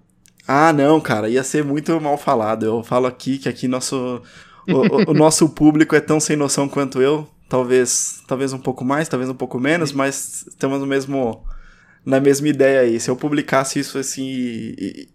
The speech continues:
Speaker 1: e, e fosse divulgado, ia dar mó merda.
Speaker 2: <laughs>
Speaker 1: Mas é isso, pessoal. Ensinem seus filhos a fazer um curativo,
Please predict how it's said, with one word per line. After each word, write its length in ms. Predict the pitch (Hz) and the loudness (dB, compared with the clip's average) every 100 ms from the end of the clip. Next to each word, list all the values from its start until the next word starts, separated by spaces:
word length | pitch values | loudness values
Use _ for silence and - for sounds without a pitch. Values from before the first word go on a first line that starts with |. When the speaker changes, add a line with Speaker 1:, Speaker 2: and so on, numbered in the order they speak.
| - | -6
Speaker 1:
e, 120 | 135 | -6
e 40 | 127 | -2
fosse 300 | 156 151 160 | -2 0 -2
divulgado, 840 | 139 156 156 151 131 127 131 139 | -2 0 2 2 4 2 2 2
ia 100 | 139 | 0
dar 100 | 135 | 0
mó 120 | 139 | -2
merda. 360 | 139 113 113 117 _ - - - _ - | -2 -2 -6 -10 _ -20 -20 -20 _ -6
Speaker 2:
<laughs> 100 | 156 - 226 - 185 - 165 156 - 156 | 0 2 2 2 0 2 0 -2 -6 0
Speaker 1:
Mas 200 | 147 165 | 2 6
é 80 | 226 | 8
isso, 200 | 175 - | 8 6
pessoal. 340 | 151 - 131 | 0 2 2
Ensinem 320 | 127 147 170 | 2 0 0
seus 240 | 170 165 - | 2 2 2
filhos 340 | 156 151 156 | 4 4 4
a 60 | 156 | 2
fazer 300 | 147 139 147 | 0 -2 -2
um 80 | 143 | -4
curativo, 560 | - 139 - 156 147 | -4 -4 -2 -4 -2